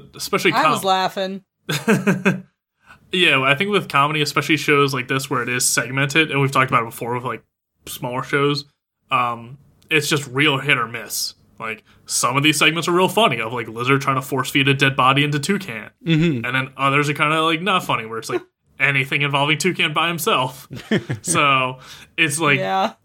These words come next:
Speaker 1: it's, you know, it can, and with no real through line of what's happening, like, we did have some segments that were reoccurring, like the schoolgirls and stuff, but it's, like, I'm not, I'm not excited to find out what's happening with them. I'm not interested in what the story's going. It's just, like, you know,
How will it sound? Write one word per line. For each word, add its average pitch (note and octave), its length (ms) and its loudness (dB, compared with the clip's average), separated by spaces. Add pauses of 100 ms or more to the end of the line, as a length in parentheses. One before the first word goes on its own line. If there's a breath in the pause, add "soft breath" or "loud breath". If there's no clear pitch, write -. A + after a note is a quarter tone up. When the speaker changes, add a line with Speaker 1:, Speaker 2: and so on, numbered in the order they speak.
(100)
Speaker 1:
it's, D3+ 380 -2 (240)
you D#3 180 -2
know, C3+ 220 2
it C#3 160 -4
can, D#3 260 -2
and D3+ 220 0
with D3+ 160 0
no D3+ 160 2
real D3 220 2
through C#3 340 0
line C#3+ 240 2
of C3+ 160 -2
what's C3 160 -2
happening, C3 540 0
like, C3+ 140 -2
we C3+ 100 0
did C3+ 160 0
have C3+ 180 0
some B2+ 140 -6
segments B2 380 -4
that A#2+ 100 -2
were A#2 100 -2
reoccurring, A#2+ 640 -2
like A#2 220 -8
the A2+ 220 0
schoolgirls A#2+ 500 -2
and B2+ 100 -2
stuff, C3+ 300 0 (320 soft breath)
but C3 120 4
it's, B2 140 0
like, A#2+ 240 0 (460)
I'm C#3 160 -4
not, D3+ 340 0 (400)
I'm C#3 120 -6
not F3+ 160 2
excited C#3+ 500 0
to D#3+ 100 -4
find D#3+ 220 0
out E3+ 60 -2
what's E3 120 -6
happening E3+ 300 0
with E3+ 120 -6
them. D3+ 140 -4
I'm C#3+ 60 2
not C#3 180 2
interested C3+ 460 -2
in C3 80 -2
what C3+ 120 -2
the C3 80 -4
story's B2+ 360 0
going. D3+ 460 2 (340)
It's C3 160 0
just, C3+ 160 -2
like, B2 220 0 (420)
you C#3+ 140 -2
know, A#2+ 200 -2